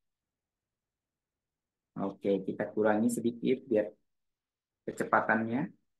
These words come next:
biar terlihat dan terbaca oleh siswa kita. Nah, selanjutnya di sini kita seperti yang slide dua juga, slide tiga, mesin tik juga.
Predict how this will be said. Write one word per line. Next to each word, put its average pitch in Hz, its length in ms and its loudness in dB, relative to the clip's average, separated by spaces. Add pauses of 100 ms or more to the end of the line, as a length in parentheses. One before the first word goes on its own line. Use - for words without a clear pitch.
(280)
biar 104 640 0
terlihat 107 720 0
dan 107 320 2
terbaca 117 520 4 (120)
oleh 101 80 0
siswa 95 320 -4
kita. - 400 -10 (1900)
Nah, 110 400 4 (340)
selanjutnya 117 720 4
di 127 80 0
sini 123 380 4 (420)
kita - 560 4
seperti 123 560 0
yang 120 320 6
slide 117 300 0
dua 120 180 6
juga, 117 540 2 (240)
slide 117 260 -2
tiga, 120 280 4 (1160)
mesin 110 320 -4
tik - 220 -6
juga. - 400 -4